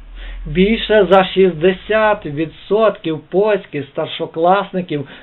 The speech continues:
не хотіли б мати євреїв серед своїх друзів. Дорослі ж поляки, а сорок чотири відсотки не хотіли б мати сусіда єврея.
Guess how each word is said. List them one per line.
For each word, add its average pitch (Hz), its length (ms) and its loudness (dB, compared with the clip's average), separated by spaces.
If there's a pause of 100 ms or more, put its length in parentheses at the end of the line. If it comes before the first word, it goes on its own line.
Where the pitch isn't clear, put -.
(140)
не 175 200 0
хотіли 180 540 -2
б 135 80 -8
мати 143 360 -6
євреїв 143 680 -2 (420)
серед 135 280 -2
своїх 156 460 -4
друзів. 151 520 0 (460)
Дорослі 160 580 -2
ж 135 140 -10
поляки, 147 500 -4 (240)
а 208 160 -2 (160)
сорок 240 360 0
чотири 220 480 -2
відсотки 147 680 -4 (400)
не 156 140 -2
хотіли 226 480 -2
б 240 60 -6
мати 156 520 -4
сусіда 160 480 -2
єврея. 185 600 0